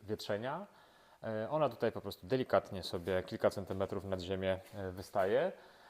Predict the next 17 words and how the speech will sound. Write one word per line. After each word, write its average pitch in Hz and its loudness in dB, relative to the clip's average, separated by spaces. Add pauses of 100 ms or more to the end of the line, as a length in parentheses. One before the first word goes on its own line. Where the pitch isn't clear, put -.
E, 120 0
czyli 180 0
jeżeli 170 4
mamy 156 2
kontroler, 143 4
który 127 -2
pozwala 135 6
nam 123 -2
na, 110 2 (120)
e, 101 -8
wysłanie 110 0
dwóch 120 2
sygnałów, 92 0
e, 101 -2
na 107 -2
przykład 107 0
Shelly 98 2